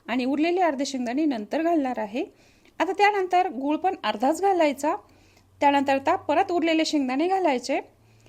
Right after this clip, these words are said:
शेंगदाणे घातले की उरलेला गूळ घालायचा.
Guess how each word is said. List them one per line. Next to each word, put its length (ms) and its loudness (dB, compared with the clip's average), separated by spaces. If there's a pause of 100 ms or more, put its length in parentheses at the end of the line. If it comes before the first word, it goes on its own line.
(180)
शेंगदाणे 420 2
घातले 340 2
की 120 -2
उरलेला 340 0
गूळ 240 -2
घालायचा. 540 2